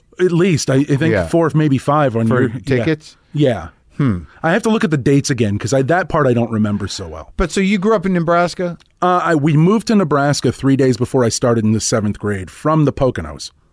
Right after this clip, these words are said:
Speaker 2: Oh, so you grew up, what, were they Orthodox?
Speaker 1: Uh, no, my folks are conservative. My folks are Israeli immigrants. My,
Speaker 2: Oh,
Speaker 1: my mom
Speaker 2: okay.
Speaker 1: is Israeli. My dad was born in Poland.
Speaker 2: How, really?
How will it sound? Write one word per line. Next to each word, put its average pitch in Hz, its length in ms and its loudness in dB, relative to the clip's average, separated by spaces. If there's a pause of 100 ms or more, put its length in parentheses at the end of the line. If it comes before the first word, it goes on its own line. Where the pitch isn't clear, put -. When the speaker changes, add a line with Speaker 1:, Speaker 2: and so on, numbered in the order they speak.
(320)
Speaker 2:
Oh, 143 80 0
so 139 160 -4
you 160 160 0
grew 180 200 0
up, 151 120 -6
what, 143 340 -2
were 135 140 -2
they 120 120 -2
Orthodox? 226 640 -4 (360)
Speaker 1:
Uh, 170 160 2
no, 170 200 4
my 160 180 2
folks 220 340 -2
are 156 40 0
conservative. 143 600 0
My 127 120 2
folks - 280 -2
are 156 60 4
Israeli 127 480 2
immigrants. 95 500 -2
My, 131 160 0
Speaker 2:
Oh, 131 80 2
Speaker 1:
my 131 140 2
mom 147 260 2
Speaker 2:
okay. 101 100 0
Speaker 1:
is 104 60 -2
Israeli. 110 400 0
My 104 140 -2
dad 117 260 -2
was 104 140 -4
born 107 280 -4
in 104 120 0
Poland. 92 340 -8
Speaker 2:
How, 160 180 0
really? 151 600 -2